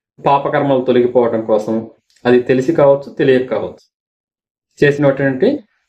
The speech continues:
కర్మలు తొలగిపోవటం కోసం, లేదా మరింత అభివృద్ధిని సాధించడం కోసం, లేదా వాళ్ళ యొక్క ఆదాయం మరింతగా పెరగటం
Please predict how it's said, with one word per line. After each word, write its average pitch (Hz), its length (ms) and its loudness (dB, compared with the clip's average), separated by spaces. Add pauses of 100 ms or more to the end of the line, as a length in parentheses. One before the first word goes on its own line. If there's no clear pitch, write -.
కర్మలు 135 380 0
తొలగిపోవటం 120 600 0
కోసం, 104 240 -4 (600)
లేదా 139 360 0 (880)
మరింత 185 520 0 (920)
అభివృద్ధిని 143 680 0
సాధించడం 123 500 -2 (100)
కోసం, 110 260 -6 (840)
లేదా 143 280 2 (120)
వాళ్ళ 123 140 0 (100)
యొక్క - 140 -6 (600)
ఆదాయం 156 440 0
మరింతగా 143 540 0
పెరగటం 123 320 -4